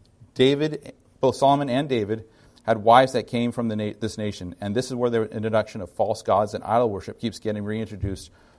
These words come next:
throughout the Old Testament. The Edomites even went to war with Solomon. And the Edomites were also recognized in Ezekiel twenty-five as raiding and plundering Judah after Bel-, the Babylonians had conquered Israel.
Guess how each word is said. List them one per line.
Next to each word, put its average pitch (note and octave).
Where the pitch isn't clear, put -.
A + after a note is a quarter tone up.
throughout G#2
the A2+
Old F#2+
Testament. F2+
The A2+
Edomites C#3+
even D3
went C#3+
to D3+
war A#2
with A2
Solomon. E2+
And F#2
the G2
Edomites G#2
were G#2
also B2
recognized G#2
in G2+
Ezekiel G#2
twenty-five A#2
as G2+
raiding C3
and A2+
plundering C3+
Judah A2+
after A#2
Bel-, A#2
the A2
Babylonians A#2+
had G2+
conquered A2+
Israel. A2